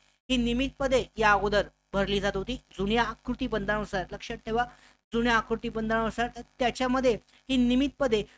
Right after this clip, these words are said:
मृत संवर्ग घोषित करून त्या दोनशे ब्याण्णव पदांसाठीची नवीन एकशे सत्त्याहत्तर पदे जी आहेत आता ही बाह्य स्रोताद्वारे भरली जाणार आहेत. तर यामध्ये कोणकोणती पदे आहेत ती सुद्धा चेक करूयात.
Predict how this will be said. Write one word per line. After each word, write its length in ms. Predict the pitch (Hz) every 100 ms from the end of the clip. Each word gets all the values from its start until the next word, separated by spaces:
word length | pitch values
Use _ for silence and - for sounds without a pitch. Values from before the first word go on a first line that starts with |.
| _
मृत 200 | 240 254
संवर्ग 540 | 294 - 269 277 262 247
घोषित 400 | - - - 269 -
करून 260 | 226 190 - _ _ -
त्या 80 |
दोनशे 480 | 226 - 214 226 -
ब्याण्णव 380 | 214 214 190 185
पदांसाठीची 680 | 165 170 180 180 180 175 - 190
नवीन 280 | 208 214 185
एकशे 220 | 202 - -
सत्त्याहत्तर 580 | - _ 240 240 247
पदे 260 | 247 240 226
जी 140 | 226
आहेत 240 | 233 233 208 - _ -
आता 320 | 214 214 156 - _ _ -
ही 60 | 240
बाह्य 420 | 175 165 170 170
स्रोताद्वारे 680 | - 160 165 156 160 180 160 _ _
भरली 300 | 165 156 160
जाणार 260 | 160 170 175
आहेत. 260 | 180 190 - -
तर 60 | 208
यामध्ये 500 | 214 202 202 208 247 _ _
कोणकोणती 420 | 262 240 240 233
पदे 200 | 240 214
आहेत 220 | 208 202 214
ती 80 | 233
सुद्धा 220 | 214 190
चेक 200 | 190 202 -
करूयात. 300 | 214 196